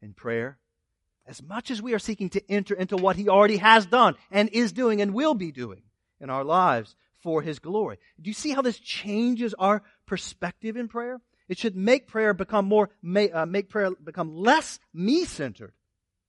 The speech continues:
more God-centered. Less suspicious of my own desires, my own interpretations, more confident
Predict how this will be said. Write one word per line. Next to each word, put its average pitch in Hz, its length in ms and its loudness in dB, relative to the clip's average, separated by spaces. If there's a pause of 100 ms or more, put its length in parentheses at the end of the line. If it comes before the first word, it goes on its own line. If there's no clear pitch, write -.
(380)
more 147 280 0
God-centered. 123 1000 -12 (1500)
Less 226 600 2
suspicious - 840 -2
of 180 200 -2
my 185 280 0
own 240 260 2
desires, 123 640 -6 (320)
my 170 180 2
own 233 260 4
interpretations, 139 800 -4 (340)
more 196 240 4
confident 202 760 2